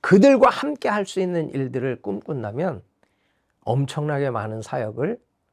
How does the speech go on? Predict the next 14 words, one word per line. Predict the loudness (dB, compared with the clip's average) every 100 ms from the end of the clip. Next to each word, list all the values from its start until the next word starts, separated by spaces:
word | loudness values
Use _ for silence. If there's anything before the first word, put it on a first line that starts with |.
| _
앞으로 | -10 -10 -8 -8
해나갈 | -4 -4 -4 -4
수 | -8 -16
있다고 | -14 -12 -12
저는 | -12 -14 -12
믿습니다. | -12 -10 -12 -14 -20 _ _ _ _ _ _ _ _ _
사랑하는 | -4 4 6 6 4
여러분, | 4 4 2 0 -4 -12 _ _ _ _ _
우리 | -2 0 0
이 | -2
꿈을 | -4 -4
같이 | -4 -12 -12 -12
꾸기 | -10 -8
원하고 | -6 -8 -10 -10 -12